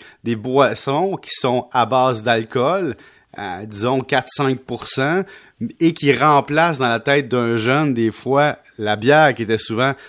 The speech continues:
la première façon d'avoir accès à de l'alcool quand t'es jeune. Et je suis allé t-, trouver une vieille, euh,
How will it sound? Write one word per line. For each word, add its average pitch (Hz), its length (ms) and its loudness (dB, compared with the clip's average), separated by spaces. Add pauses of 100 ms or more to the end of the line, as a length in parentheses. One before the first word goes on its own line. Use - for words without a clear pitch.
(160)
la 127 220 4
première 127 500 0
façon 135 480 -2
d'avoir 113 360 2
accès 127 360 -2
à 113 140 -2
de 104 60 -8
l'alcool 110 420 0
quand 107 160 -6
t'es 98 160 -6
jeune. 113 380 -2 (440)
Et 131 240 0
je - 60 -6
suis 156 80 0
allé 208 160 2
t-, - 100 -12
trouver 240 280 -2
une 175 80 0
vieille, 139 420 -6
euh, 80 120 -10